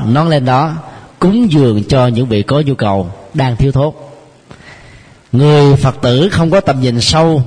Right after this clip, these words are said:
và hiểu xa đó có thể là buồn giận thầy của mình, nói: "Trời ơi, tôi cúng cho ổng mà ổng đi cúng cho người khác. Mốt tôi không thèm cúng nữa, tôi cúng cho bả mà bả làm tài lanh cho người khác, tôi không thèm phát tâm." <laughs>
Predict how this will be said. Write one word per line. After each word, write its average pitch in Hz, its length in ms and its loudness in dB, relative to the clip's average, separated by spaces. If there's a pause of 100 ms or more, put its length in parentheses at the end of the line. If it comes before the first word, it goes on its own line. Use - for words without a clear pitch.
(220)
và 120 140 0
hiểu 113 220 0
xa 147 280 0
đó 165 120 -2 (680)
có 151 120 -2
thể 120 200 0
là 143 160 0
buồn 127 360 0
giận 113 200 -2
thầy 110 140 0
của 135 100 -2
mình, 117 180 -2
nói: 131 100 -2
"Trời 113 160 -2
ơi, 113 240 0 (320)
tôi 127 100 -2
cúng 170 220 -2
cho 165 120 -2
ổng 107 260 -2
mà 123 80 -2
ổng 120 80 -2
đi 135 80 0
cúng 160 200 -4
cho 160 60 -2
người 110 160 -2
khác. 156 260 -2 (640)
Mốt 156 160 0
tôi 151 100 2
không 131 60 0
thèm 110 100 -2
cúng 165 200 -2
nữa, 147 260 0 (360)
tôi 131 100 -2
cúng 185 180 -4
cho 147 80 0
bả 120 380 -2 (280)
mà 107 100 -2
bả 139 440 0
làm 113 180 -2
tài 113 140 -2
lanh 143 280 0 (300)
cho 143 120 2
người 113 140 0
khác, 170 240 -2 (600)
tôi 139 140 2
không 147 100 0
thèm 120 120 0
phát 147 160 -2
tâm." 139 200 -2 (120)
<laughs> 98 80 2